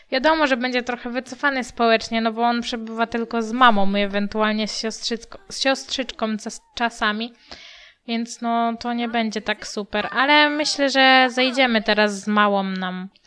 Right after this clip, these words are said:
na dół. E, podnieś ją i znieś ją na dół tutaj.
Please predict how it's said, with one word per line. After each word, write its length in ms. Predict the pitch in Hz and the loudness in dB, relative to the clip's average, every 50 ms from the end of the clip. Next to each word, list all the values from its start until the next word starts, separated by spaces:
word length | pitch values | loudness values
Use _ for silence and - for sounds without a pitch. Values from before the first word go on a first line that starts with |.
| - - - - - - _ _ | -20 -20 -20 -20 -20 -20 _ _
na 240 | 208 208 196 190 196 | -6 -4 -2 -2 -4
dół. 340 | 190 196 196 196 196 - - | -4 -6 -6 -6 -6 -8 -6
E, 480 | - 233 233 226 226 226 226 226 226 220 - _ _ | -4 -4 -2 -2 -2 -2 -2 -2 -4 -6 -10 _ _
podnieś 640 | - 269 269 240 240 233 233 233 233 - - - | -2 -2 -2 0 0 -2 -2 -2 -2 -4 -8 -6
ją 280 | 277 285 294 320 339 370 392 - - - - - _ _ - - _ _ - _ | -4 -2 -2 -2 -2 -4 -6 -10 -18 -20 -20 -20 _ _ -20 -20 _ _ -20 _
i 560 | 277 269 269 269 269 269 269 269 269 262 262 262 | -10 -8 -6 -6 -4 -4 -4 -4 -4 -4 -6 -8
znieś 400 | 240 - - 269 269 247 262 - | -8 -8 -8 -6 -6 -6 -6 -6
ją 80 | 240 233 | -4 -4
na 280 | 226 220 214 196 196 | -2 -2 -2 -2 -2
dół 160 | 190 208 214 | -4 -6 -10
tutaj. 500 | 208 _ - 214 208 - 202 190 190 208 | -10 _ -14 -14 -8 -6 -6 -4 -4 -6